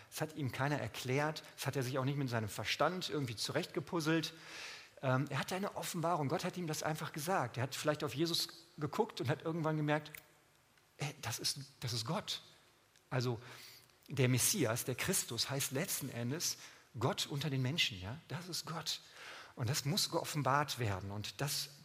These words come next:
passierte. Und was sagt Jesus dann zu Petrus? Jesus sagt, „Auf dir baue ich meine Gemeinde auf.“ Man kann es so verstehen,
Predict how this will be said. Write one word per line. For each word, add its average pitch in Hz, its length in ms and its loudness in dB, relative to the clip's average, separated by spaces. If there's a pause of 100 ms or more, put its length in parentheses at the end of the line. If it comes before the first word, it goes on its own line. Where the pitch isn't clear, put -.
(180)
passierte. 208 460 0
Und 123 180 0 (580)
was - 300 0
sagt 175 580 0 (380)
Jesus 123 560 4
dann 113 220 4
zu 113 380 2
Petrus? - 680 0 (1600)
Jesus 143 380 4
sagt, 160 500 0 (1600)
„Auf 131 240 0
dir 190 440 2 (240)
baue 180 260 4
ich - 120 -4
meine 170 240 2
Gemeinde 165 480 2
auf.“ - 380 -6 (2000)
Man 147 180 2
kann 190 240 4
es 165 120 4
so 196 120 6
verstehen, 156 560 6